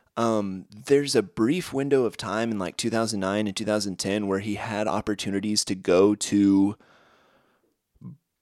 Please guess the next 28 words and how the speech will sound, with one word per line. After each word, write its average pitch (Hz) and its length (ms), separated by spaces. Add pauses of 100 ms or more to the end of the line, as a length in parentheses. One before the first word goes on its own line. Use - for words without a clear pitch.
Honda, 110 880
which 90 180
became 98 320
Brawn 98 800 (340)
G 95 200
P, 95 260
which 92 260
became 90 800 (800)
Mercedes. 85 760 (100)
And 104 180
so 95 480
he 101 120
missed 139 320
on 120 120
that 113 180
opportunity. 90 720 (960)
And 104 260
then 104 340
he 107 160
also 135 240
had 113 140
an 107 80
opportunity 98 500
to 92 80
go 92 300
to 87 120
Red 85 300
Bull, 113 500